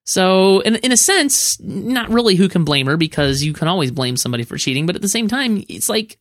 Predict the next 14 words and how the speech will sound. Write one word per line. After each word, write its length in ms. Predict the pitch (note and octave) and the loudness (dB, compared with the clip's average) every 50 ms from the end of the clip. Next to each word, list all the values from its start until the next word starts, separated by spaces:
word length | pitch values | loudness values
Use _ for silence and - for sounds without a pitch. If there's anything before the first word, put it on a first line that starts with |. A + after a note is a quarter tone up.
| _ _ | _ _
well, 380 | F3+ F#3+ B3 D#4+ F4+ F4 D4+ B3+ | -4 -2 -2 0 -2 -4 -4 -4
they're 120 | C4 C#4 | -6 -6
kinda 220 | C4+ - D4+ D#4+ | -6 -6 -4 -2
doing 300 | A#3+ E3+ D3+ F3+ B3 C4+ | -2 -2 0 -2 -2 -2
it 80 | C4 A#3 | -4 -4
to 100 | - A#3+ | -2 -2
each 140 | A3+ G3+ - | -2 0 0
other. 320 | G#3 F3 C3+ C3 C3 C3 - _ _ _ _ _ _ _ _ _ _ | 0 0 0 0 -2 -4 -6 _ _ _ _ _ _ _ _ _ _
Um, 340 | _ E3 D#3+ D#3+ D#3+ D#3 D#3+ | _ -2 0 0 0 0 0
it 80 | D#3+ F#3+ | -2 -2
was 120 | B3 A#3+ | -2 0
just 140 | - D4+ C#4 | -2 -2 -2
a 20 | B3+ | -2
little, 160 | A#3+ G#3+ G3 | -2 -2 -2